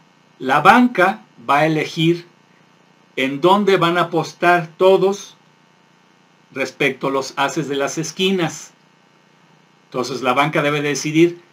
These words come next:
Entonces si la banca dice, por ejemplo, eh, "Yo quiero apostar al trébol". Entonces la banca decide en cuál de los haces apuestan todos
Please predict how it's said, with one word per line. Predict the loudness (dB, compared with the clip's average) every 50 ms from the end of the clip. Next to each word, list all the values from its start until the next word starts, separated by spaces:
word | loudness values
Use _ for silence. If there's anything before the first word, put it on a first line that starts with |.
| _
Entonces | _ -10 -8 -4
si | -2
la | 0 2
banca | 2 2 0 0 0 0
dice, | 2 2 0 -2 -2 -4 -4
por | -4 -4 -4 -4
ejemplo, | -2 -2 -2 -2 -2 -2 -4 -6 -8 -10 -12 _ _ _ _ _ _ _ _ -12
eh, | -8 -6 -4 -4 -4 -4 -4 -4 -6 -6 -4 0
"Yo | 0 0 0
quiero | 0 0 0 2
apostar | 0 0 -2 -6 -8 -4 -2 0 2 2 0 -2 -6 -12 _ _ _ _ -10
al | -8 -8 -6
trébol". | -2 0 2 2 2 0 -2 -4 -6 -10 -18 _ _ _ _ _ _ _ _ _ _ _ _ _ _ _ _ _ _ _ _ _ _ _ _ _ _ _ _ _ _ _ _ _ _ _ _ _ _ _ _ _ _ _
Entonces | _ -10 -8 -6 -2
la | -2 0 2
banca | 4 4 2 2 0 -2 -4 -4 -4 -4 -8 -16 _ _ _ _ _ _ _ _ _ _ _ _ _ _ _ -8
decide | -6 -6 -4 -2 0 4 6 6 6 4 2 -4
en | -6 -6 -6 -6
cuál | -2 0 2 2 2 2
de | 2 4
los | 4 2 2 -2 -2 2
haces | 2 2 2 2 0 -4 -4 -4 -6 -12 -10 -8
apuestan | -6 -4 -2 -2 -2 -2 -2 -4 -4 -2
todos | 0 0 2 2 2 0 -2 -6 -12